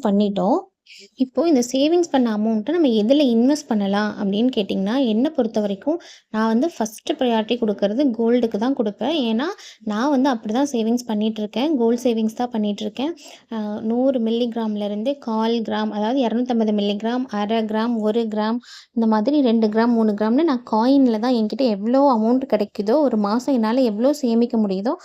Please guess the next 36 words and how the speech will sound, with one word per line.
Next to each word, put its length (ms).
அதை 140
அப்படியே 340
நான் 180
கோல்டுல 400
தான் 180
இன்வெஸ்ட் 280
பண்ணிக்கிட்டு 380
இருக்கேன். 300
ஆ, 60
ஏன் 200
அப்படி 240
கோல்டுல 360
இன்வெஸ்ட் 300
பண்றேன் 280
அப்படின்னு 260
பார்த்தீங்கன்னா, 480
எனக்கு 280
கோல்டு 300
ரேட் 160
வந்து 280
டெய்லி 520
இன்க்ரீஸ் 380
ஆகிக்கிட்டே 460
தான் 180
இருக்கு. 280
ஒரு 180
நாளைக்கு 360
ஒரு 100
நாள் 180
நமக்கு 340
கோல்டு 220
ரேட் 160
இன்க்ரீஸ் 380
ஆகிக்கிட்டே 420
தான் 160
இருக்கு. 240